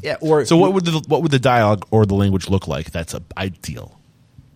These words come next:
Speaker 1: Yeah, so it would say that we have this weekly competition.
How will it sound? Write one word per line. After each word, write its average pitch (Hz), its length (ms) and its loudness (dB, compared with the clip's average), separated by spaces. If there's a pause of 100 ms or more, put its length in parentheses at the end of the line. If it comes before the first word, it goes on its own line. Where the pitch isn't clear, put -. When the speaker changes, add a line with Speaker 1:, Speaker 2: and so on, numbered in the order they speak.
(1160)
Speaker 1:
Yeah, 180 100 0
so 160 180 0
it 151 40 2
would 147 160 -2
say 135 200 0
that 117 80 -2
we 120 120 -4
have 110 100 -4
this 107 160 -8
weekly 110 240 -8
competition. 107 640 -8